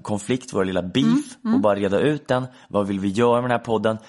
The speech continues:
Speaker 1: Ni som lyssnar kan få tycka till, eh, tänka till. Vad vill ni lyssna på? Vad vill ni höra?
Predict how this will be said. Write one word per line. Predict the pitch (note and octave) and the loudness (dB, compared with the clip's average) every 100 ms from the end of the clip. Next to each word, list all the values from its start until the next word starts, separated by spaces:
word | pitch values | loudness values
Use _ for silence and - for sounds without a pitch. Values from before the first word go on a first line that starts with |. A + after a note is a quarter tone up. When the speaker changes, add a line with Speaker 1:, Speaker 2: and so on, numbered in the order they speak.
| - | -12
Speaker 1:
Ni | G2+ G#2+ B2 C#3+ C#3+ | -2 2 2 0 -2
som | B2 A#2+ | -2 -2
lyssnar | A#2 - G#2+ | -4 -2 -4
kan | A2+ A2+ | -4 -8
få | G#2+ | -8
tycka | - G#2 G2 | -8 -6 -4
till, | F#2 - A#2+ D3+ D3+ | -4 -2 0 0 0
eh, | - - - | -2 -4 -4
tänka | G#2+ G2+ | -4 -4
till. | A2 A#2 | -4 -4
Vad | A2 G#2 | -2 -2
vill | G2+ | -2
ni | A2 B2 | -2 -2
lyssna | B2 B2 B2 | -4 -4 -4
på? | A#2 A#2 | -2 -2
Vad | G#2+ | 0
vill | G#2 | -2
ni | G#2 | -2
höra? | A2 G#2 G#2+ | 0 2 2